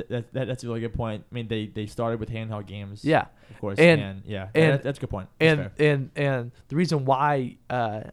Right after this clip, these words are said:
Speaker 2: I feel like this most recent adaptation of Red and Blue to the Switch works is because the Switch is a home and portable console. And, yeah. I don't
Speaker 1: That makes
Speaker 2: know.
Speaker 1: sense. That's fair.
Speaker 2: Yeah.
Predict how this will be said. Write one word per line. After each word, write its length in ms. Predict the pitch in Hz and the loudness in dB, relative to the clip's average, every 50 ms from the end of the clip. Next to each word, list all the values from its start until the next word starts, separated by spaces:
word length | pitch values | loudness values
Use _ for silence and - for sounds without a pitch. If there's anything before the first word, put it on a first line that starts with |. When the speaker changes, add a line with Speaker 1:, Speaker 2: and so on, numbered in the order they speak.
| _ _ - | _ _ -6
Speaker 2:
I 80 | 139 | -6
feel 320 | 135 - - 139 135 127 117 | -6 -4 -4 -2 -2 0 0
like 260 | 113 113 110 110 - _ - 123 127 123 | -2 -2 -4 -4 -8 _ -18 -16 -14 -6
this 380 | 123 135 123 117 - - - - | -2 -2 0 0 -2 -4 -8 -8
most 440 | 131 127 117 131 131 127 127 - - | -10 -8 -4 -2 -2 -2 -2 -4 -6
recent 360 | 123 127 127 120 - 127 107 | -6 -6 -6 -6 -6 -8 -6
adaptation 680 | 113 120 120 120 117 - - 131 131 127 - 131 120 - | -6 -4 -2 -4 -4 -4 -6 -6 -6 -6 -8 -10 -6 -4
of 220 | 131 127 117 117 | -4 -4 -4 -4
Red 160 | 120 120 117 | -6 -6 -6
and 120 | 120 117 113 | -6 -6 -6
Blue 280 | 123 123 120 120 120 117 | -6 -4 -4 -4 -4 -6
to 120 | - - | -8 -10
the 60 | 113 113 | -10 -10
Switch 360 | - - 165 156 139 - - | -6 -2 -2 -2 -2 -2 -2
works 240 | 180 208 196 - 147 | -2 -2 -2 -2 -8
is 80 | 131 | -8
because 240 | - 139 131 139 - | -8 -6 -6 -6 -6
the 60 | 135 127 | -6 -8
Switch 320 | - - 151 139 - - | -6 -4 -4 -4 -4 -4
is 240 | 127 127 117 - - - - - _ - | -8 -8 -10 -10 -14 -20 -20 -20 _ -10
a 80 | - 135 | -8 -6
home 240 | 135 143 139 135 - | -4 -4 -4 -4 -4
and 140 | - 147 143 | -4 -4 -4
portable 300 | - - 143 131 127 123 | -2 -4 -4 -4 -4 -8
console. 400 | - - 165 143 - - - - _ - - - - - - _ _ - - | -6 -4 -4 -4 -4 -6 -16 -20 _ -20 -20 -20 -20 -20 -20 _ _ -4 -2
And, 340 | 117 120 117 107 104 101 - - - - - _ _ _ _ _ _ _ _ _ - | 0 2 2 2 0 -2 -6 -12 -20 -20 -20 _ _ _ _ _ _ _ _ _ -4
yeah. 240 | 127 123 107 - - - _ _ _ _ _ _ _ _ _ _ _ _ _ _ - _ _ _ - - | -2 -2 -2 -2 -4 -10 _ _ _ _ _ _ _ _ _ _ _ _ _ _ -20 _ _ _ -8 -2
I 60 | - 120 | -2 0
don't 120 | 107 104 | 0 0
Speaker 1:
That 80 | 98 151 | -2 0
makes 160 | 196 202 139 | 0 -2 -2
Speaker 2:
know. 60 | - 107 | -2 -6
Speaker 1:
sense. 80 | 120 | -6
That's 160 | 139 147 - - | -6 -8 -6 -4
fair. 160 | 139 110 110 113 | -4 -4 -2 -4
Speaker 2:
Yeah. 100 | 123 | -6